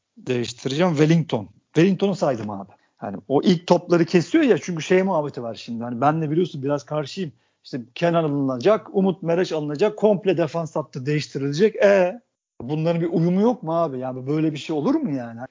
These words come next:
E de komple defans hattını değiştirelim. En baştan Sergen Hoca, e, ya abi zor işler bunlar. Ben yani bu Twitter'da yazıldığı kadar, söylendiği kadar kolay olacağını düşünmüyorum zaten. Ya, tamam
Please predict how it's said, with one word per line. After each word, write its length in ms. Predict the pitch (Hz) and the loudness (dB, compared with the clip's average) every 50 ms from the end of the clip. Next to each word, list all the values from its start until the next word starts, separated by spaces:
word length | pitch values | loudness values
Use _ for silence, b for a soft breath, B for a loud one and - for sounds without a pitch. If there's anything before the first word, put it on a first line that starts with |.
| _ _ _ - | _ _ _ -2
E 200 | 190 180 151 147 | 0 0 4 4
de 160 | 202 190 - | 2 2 4
komple 340 | - 220 214 180 160 190 175 | 4 2 4 4 2 2 0
defans 360 | 202 175 202 220 208 - - | 2 2 2 -2 -4 -2 -4
hattını 340 | 208 180 - 214 196 190 180 | -6 -6 -6 -10 -10 -4 -2
değiştirelim. 580 | 208 220 190 - - - 175 170 185 247 240 _ _ _ _ _ - 208 190 - | -2 -2 -2 -6 -8 -8 -8 -8 -8 -8 -12 _ _ _ _ _ -20 -16 -8 -2
En 260 | 226 254 240 220 190 | 0 0 0 2 2
baştan 340 | 160 156 147 - - 254 240 | 0 0 0 2 0 0 0
Sergen 360 | 202 - 233 233 220 196 208 | 2 4 4 4 4 4 2
Hoca, 240 | 196 185 180 247 220 | 0 -2 -2 0 0
e, 400 | 220 202 208 226 277 - - - | 0 0 0 -2 -4 -6 -6 -4
ya 280 | 185 175 170 160 - - | -2 0 0 0 -2 -4
abi 220 | - - 151 233 226 208 175 - | -4 -6 -6 -8 -10 -10 -12 -12
zor 340 | 120 110 98 113 143 214 285 | -12 -12 -2 2 4 4 4
işler 420 | 330 277 - - 330 320 247 214 | 4 2 0 -2 -4 -2 -2 -2
bunlar. 340 | 196 190 190 185 185 156 131 | -4 -4 -2 -2 -2 -2 2
Ben 140 | 143 151 165 | 2 2 2
yani 380 | 180 185 175 170 175 185 170 - b b b b b b - | 2 -2 -2 -2 -4 -4 -8 -10 b b b b b b -10
bu 120 | 147 151 - - _ - | -10 -10 -10 -12 _ -20
Twitter'da 520 | 180 - - 147 160 160 185 190 165 175 180 | -20 -12 -8 -6 -6 -2 -2 0 2 4 4
yazıldığı 560 | 156 151 143 160 156 151 151 160 185 185 185 | 4 2 2 2 0 0 4 4 4 4 4
kadar, 240 | 185 180 175 180 139 | 2 2 2 0 -4
söylendiği 640 | - - 147 143 147 151 151 160 165 175 196 180 | -4 -8 -6 -4 -4 -4 -4 -4 -4 -4 -4 -2
kadar 240 | - 190 196 180 - | 0 0 0 0 0
kolay 240 | - 143 139 151 156 | -2 0 2 2 2
olacağını 380 | 165 160 147 175 175 170 156 | 2 0 -2 -6 -6 -6 -8
düşünmüyorum 600 | 139 139 - - 233 285 277 294 294 277 240 170 | -10 -10 -10 -10 -10 -10 -10 -10 -10 -8 -8 -8
zaten. 380 | 117 127 143 190 196 254 247 185 - b b b b b - _ - | -4 -4 -4 -4 -2 -4 -8 -8 -8 b b b b b -18 _ -12
Ya, 80 | 131 107 - _ - - - - _ _ _ | -12 -12 -12 _ -2 -2 -2 -4 _ _ _
tamam 340 | - 123 160 175 151 131 | -6 -2 0 0 0 -2